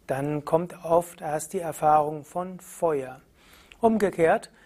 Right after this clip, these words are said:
manchmal wird auch gesagt, man muss das innere Feuer entzünden, dann schmelzen die Unreinheiten in der Sushumna.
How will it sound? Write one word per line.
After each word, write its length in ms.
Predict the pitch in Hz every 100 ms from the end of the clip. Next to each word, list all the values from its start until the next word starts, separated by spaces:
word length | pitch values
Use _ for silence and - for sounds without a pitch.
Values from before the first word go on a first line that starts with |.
| _
manchmal 380 | - 170 - 170
wird 120 | 165
auch 180 | 165 -
gesagt, 460 | 170 156 165 202 185
man 100 | 156
muss 120 | 151
das 240 | 160 147
innere 480 | 180 202 190 160 151
Feuer 420 | - 170 165 156
entzünden, 880 | 151 135 - 156 175 185 185 220 220 - - - -
dann 240 | 151 139
schmelzen 880 | - - - 156 170 196 196 - 190
die 120 | 175
Unreinheiten 1000 | 185 214 220 185 185 185 160 170 165 180
in 140 | 165
der 140 | 147 135
Sushumna. 720 | 135 139 - 165 185 190 226